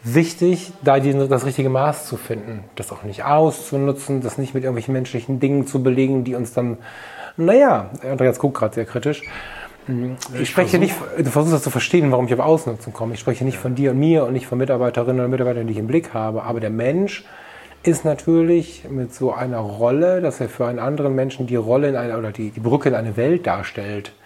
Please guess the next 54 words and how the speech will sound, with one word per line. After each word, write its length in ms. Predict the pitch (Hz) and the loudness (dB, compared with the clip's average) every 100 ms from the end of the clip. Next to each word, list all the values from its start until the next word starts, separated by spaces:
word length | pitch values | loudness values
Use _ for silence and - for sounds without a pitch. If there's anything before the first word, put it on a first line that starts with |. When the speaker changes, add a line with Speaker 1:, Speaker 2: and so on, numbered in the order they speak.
| - - - _ - | -20 -20 -20 _ -10
Speaker 1:
sehr 360 | 117 151 139 | -2 0 0
schnell 320 | - - 127 120 | -4 -2 -2 -2
bei 80 | |
einem 100 | 110 | -2
Machtproblem, 760 | 117 113 - - 101 90 92 98 _ _ _ _ - | -2 -4 -6 -10 -8 -10 -14 -20 _ _ _ _ -2
erlebe 200 | 127 147 | 2 2
ich 100 | - | 0
bei 80 | |
uns 180 | 120 113 | -4 -4
auch 180 | 107 98 | -8 -8
nicht, 140 | 101 | -8
darum 180 | 104 104 | -8 -8
geht 160 | 101 - | -10 -14
es 140 | - | -18
nicht. 240 | 98 - - | -18 -10 -4
Aber 240 | 117 117 - - - 104 107 101 101 | -2 -2 -4 -16 -14 -12 -12 -10 -6
Speaker 2:
Ja. 220 | 98 110 | -4 0
Speaker 1:
diese 260 | 135 123 | 2 4
Arbeit, 540 | 139 151 170 170 170 - | 4 4 6 6 4 2
also 260 | 151 135 139 | 2 4 4
aus 120 | 151 | 4
dem 200 | 185 160 | 4 4
Grund 380 | 135 170 185 143 | 4 4 4 2
bin 100 | 147 | 2
ich 100 | - | 4
aber 140 | 135 | 2
sehr, 220 | 117 139 151 | 4 4 4
sehr 120 | 135 | 2
vorsichtig 520 | - 160 156 127 120 | 4 4 4 0 -2
mit 120 | 113 | -2
den 140 | 117 113 | -4 0
Worten 300 | 117 123 104 87 - - - - | 0 0 -6 -12 -20 -20 -20 -8
und 100 | 135 | 0
ringe 240 | 117 151 127 | 4 6 4
grad 240 | 110 107 | 4 2
mit 160 | 113 101 | -2 -2
Worten, 300 | 107 107 110 | -2 -2 0
weil 180 | 113 113 - - | 0 -2 -8 -4
am 140 | 135 | -2
Ende, 420 | 131 170 208 202 | 2 6 6 4
wenn 120 | 147 127 | 4 4
wir 80 | 120 | 4
versuchen, 560 | 135 131 127 127 127 - - - | 2 4 4 4 2 -2 -14 -14
es 140 | 113 | -2
ganz 180 | 143 - | 0 0
klar 200 | - 117 | 0 2
auszudrücken, 460 | 156 156 151 151 147 | 2 -2 -4 -2 -4
ist 140 | 113 | -4
mein 140 | 127 | -4
Eindruck 300 | 127 131 123 | -2 -2 -4
schon, 300 | 113 - 165 | -4 0 2
dass 160 | 160 - | 2 0
wir 60 | 127 | -2
eine, 160 | 123 | -2